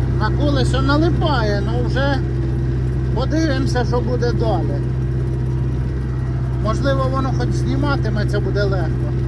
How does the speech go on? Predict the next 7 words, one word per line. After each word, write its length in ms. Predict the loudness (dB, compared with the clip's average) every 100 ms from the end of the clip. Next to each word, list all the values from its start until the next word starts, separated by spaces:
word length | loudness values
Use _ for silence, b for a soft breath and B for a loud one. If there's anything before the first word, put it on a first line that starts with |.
| -2 -2 -2 -2 0 0 0 0 0 -2 0 0 0
Ну, 120 | 0
подивимось. 760 | 0 0 0 0 0 0 0 0 0 0 -2 -2 -2 0 0 0 0 0 0
Поки 300 | 0 0 0
що, 320 | 0 0 0 0 0 0 0 0
поки 340 | 0 0 0
що 180 | 0 0
будемо 460 | 0 0 0 0